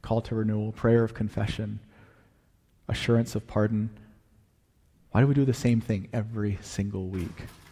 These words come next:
Why? Because all three parts are critical. In some ways, they're modeled after Psalm thirty-two.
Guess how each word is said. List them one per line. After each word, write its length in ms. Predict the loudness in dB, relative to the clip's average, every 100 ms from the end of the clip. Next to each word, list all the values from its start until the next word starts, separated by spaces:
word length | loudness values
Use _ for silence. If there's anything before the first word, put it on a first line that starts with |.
| -20 _ _ _ _ _ _ _ _
Why? 200 | 0 4
Because 280 | 4 2 -2 -2
all 220 | 0 0
three 180 | 2 0
parts 340 | 2 -2 0
are 60 | -2
critical. 380 | 0 0 2 0
In 60 |
some 180 | 2 4
ways, 160 | 4 6
they're 100 | 4
modeled 400 | 6 4 4 2
after 380 | 0 0 -2
Psalm 340 | -2 0 0 0
thirty-two. 680 | 2 2 2 -2 -6 -6